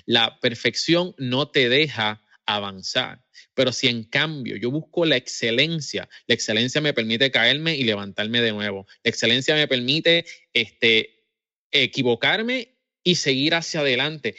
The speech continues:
Así que desde ese entonces yo decidí buscar la excelencia. Así que yo estaba poniendo excusas, pero eso eran inseguridades mías, porque yo no sabía cómo iban a recibir mi producto, yo no sabía cómo me iban a escuchar. Así que, ¿tú sabes lo que yo hice? Pues,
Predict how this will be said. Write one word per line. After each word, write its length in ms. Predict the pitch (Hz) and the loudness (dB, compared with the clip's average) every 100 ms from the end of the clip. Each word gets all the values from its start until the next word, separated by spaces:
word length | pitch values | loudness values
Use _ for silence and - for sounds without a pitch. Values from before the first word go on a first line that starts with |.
| - | -8
Así 220 | 120 139 | -6 -2
que 200 | 156 135 | 2 4
desde 140 | 120 131 | 4 2
ese 160 | 143 | 2
entonces 420 | 220 214 233 220 123 | -2 -4 -6 -4 -2
yo 80 | |
decidí 360 | 117 139 160 190 | -2 -4 -6 -6
buscar 280 | 160 - 95 | -6 -8 -8
la 80 | 101 | -8
excelencia. 540 | - 135 107 107 - _ _ _ - - - | -8 -10 -10 -14 -18 _ _ _ -12 -8 -2
Así 220 | 139 196 | 2 4
que 260 | 190 165 131 | 4 2 4
yo 100 | 170 | 2
estaba 520 | 196 - 214 196 165 | 2 0 2 2 0
poniendo 320 | 135 127 160 | -2 -4 -6
excusas, 400 | 190 - 170 190 | -8 -4 -2 -2
pero 160 | 160 120 | 0 2
eso 220 | 113 170 | 4 4
eran 340 | 170 185 185 - | 4 4 0 -4
inseguridades 760 | 156 143 135 120 117 110 170 | -8 -2 2 2 2 0 -4
mías, 400 | 143 127 180 135 101 - - | -4 -4 -6 -6 -10 -12 -4
porque 160 | 113 | 0
yo 60 | 113 | 2
no 100 | 120 | 2
sabía 260 | 113 117 | 2 0
cómo 160 | 117 117 | 0 0
iban 180 | 110 107 | 0 0
a 60 | 107 | -2
recibir 320 | 104 101 101 | -4 -4 -4
mi 120 | 104 | -6
producto, 500 | - 110 127 117 - | -4 4 4 4 2
yo 80 | 104 | 0
no 100 | 107 | 0
sabía 280 | 110 107 113 | 0 0 0
cómo 180 | 117 | -2
me 100 | 117 | -2
iban 180 | 110 110 | -2 -2
a 40 | 107 | -4
escuchar. 420 | - - 165 165 | -6 -2 0 2
Así 200 | 123 151 | 0 0
que, 80 | 143 | -2
¿tú 80 | 123 | 0
sabes 140 | 160 | 0
lo 80 | 180 | 2
que 100 | 185 | 0
yo 100 | 202 | 0
hice? 260 | 262 233 131 | -2 -2 -2
Pues, 1040 | 117 107 - - - - - - - - | -2 -2 -6 -18 -18 -20 -20 -20 -20 -20